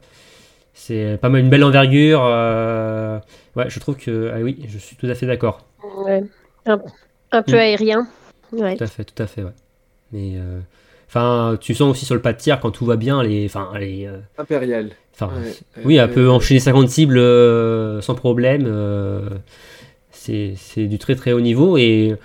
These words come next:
Speaker 1: heureusement que Julia a quelques points d'avance sur elle, hein, parce que, euh, si, euh, Lisa reste à ce niveau-là, euh,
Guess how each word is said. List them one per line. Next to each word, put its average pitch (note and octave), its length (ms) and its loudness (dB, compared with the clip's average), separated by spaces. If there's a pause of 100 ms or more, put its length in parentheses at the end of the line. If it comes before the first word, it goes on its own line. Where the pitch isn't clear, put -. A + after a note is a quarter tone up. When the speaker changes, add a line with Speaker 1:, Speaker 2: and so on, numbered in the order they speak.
(140)
Speaker 1:
heureusement B2+ 300 6
que C3 60 -2
Julia C3+ 200 4
a - 20 0
quelques B2 260 2
points A#2+ 180 0
d'avance A#2 260 -2
sur A#2+ 180 -2
elle, F#3 120 -2
hein, D#3+ 160 -8
parce - 160 -18
que, - 120 -8
euh, G2+ 420 -6
si, A2 360 -8
euh, G2 220 -4
Lisa G#2+ 340 -2
reste G#2 320 -6
à G#2 120 -4
ce - 120 -8
niveau-là, A#2 420 0
euh, G#2+ 180 -4